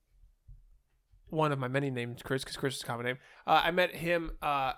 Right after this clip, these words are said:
when we were wrestling, and before that, we were wrestling on trampoline. When I wrestled on trampoline, I wrestled with my little brother, so I could pick him up, slam him around, no problems, and, uh,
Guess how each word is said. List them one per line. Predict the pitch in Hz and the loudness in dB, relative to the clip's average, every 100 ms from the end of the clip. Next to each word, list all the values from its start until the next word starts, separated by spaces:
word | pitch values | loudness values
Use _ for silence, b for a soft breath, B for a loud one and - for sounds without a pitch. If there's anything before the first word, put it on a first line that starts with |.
| - | -8
when | 139 | -10
we | 143 156 160 165 | -6 -2 -2 -2
were | 156 151 | -4 -2
wrestling, | 156 165 165 | -2 -2 0
and | 165 160 160 | -2 -2 -10
before | 147 320 294 | -2 6 10
that, | 185 165 | 10 8
we | 175 | 6
were | 180 | 6
wrestling | 185 175 | 4 4
on | 160 | 0
trampoline. | 185 175 | 2 2
When | 156 | 4
I | 165 | 6
wrestled | 190 202 | 6 4
on | 156 | 0
trampoline, | 208 180 | 0 2
I | |
wrestled | 143 160 165 | 4 2 4
with | 147 | 2
my | |
little | 139 147 | 4 4
brother, | 139 165 143 | 8 8 8
so | 151 | 6
I | 190 | 6
could | 180 | 6
pick | - 170 | 8 8
him | 147 | 8
up, | 147 | 6
slam | - 151 147 | 8 6 8
him | |
around, | 139 139 135 | 10 10 10
no | 143 | 8
problems, | 143 143 135 127 | 12 12 12 10
and, | 139 | 0
uh, | 131 | -2